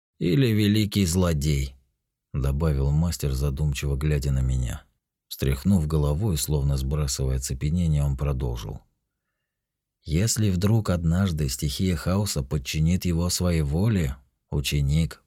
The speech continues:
помни, хаос не переносит, когда кто-то повелевает им, но с радостью поглотит тебя и твою душу, чтоб получить в свои ряды ещё одну безвольную марионетку».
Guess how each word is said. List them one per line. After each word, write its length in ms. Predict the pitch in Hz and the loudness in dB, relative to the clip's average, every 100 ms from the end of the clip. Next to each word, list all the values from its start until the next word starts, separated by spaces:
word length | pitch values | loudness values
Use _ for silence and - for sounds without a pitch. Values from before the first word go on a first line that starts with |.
| - | -2
помни, 480 | 85 98 87 64 - _ _ _ | 2 4 2 0 -6 _ _ _
хаос 480 | - - 82 92 - | -8 -2 0 0 0
не 100 | 95 | 0
переносит, 760 | 80 92 87 82 98 113 85 | 0 2 4 4 2 0 -2
когда 360 | - 87 80 85 | -2 -4 -2 -4
кто-то 420 | - 85 87 92 | -2 -2 0 -2
повелевает 720 | - 85 85 87 90 101 85 | -2 0 0 0 2 2 0
им, 240 | 78 67 62 - _ _ _ _ _ | -2 -4 -6 -12 _ _ _ _ _
но 200 | - 85 | -2 0
с 100 | 95 | 2
радостью 560 | 127 156 135 127 - 127 | 0 2 2 0 0 0
поглотит 720 | 101 101 95 95 85 117 98 | 0 0 2 2 2 -2 0
тебя 400 | - 87 107 98 | -2 0 2 2
и 60 | 85 | 0
твою 340 | 87 85 80 | 0 0 0
душу, 580 | 73 80 76 - - - _ _ | -2 -2 -2 -4 -8 -10 _ _
чтоб 320 | - - 117 | -4 0 0
получить 440 | - 113 107 135 113 | 0 0 2 0 2
в 20 | |
свои 260 | 113 104 98 | 2 4 4
ряды 240 | 101 104 | 2 2
ещё 400 | 104 98 - 175 | 2 2 0 0
одну 220 | 113 95 | 2 2
безвольную 840 | 80 92 80 78 90 120 87 85 80 | 2 0 0 0 0 2 2 4 4
марионетку». 1000 | 82 107 92 82 78 76 67 - 69 | 4 4 2 2 2 2 -2 -4 -8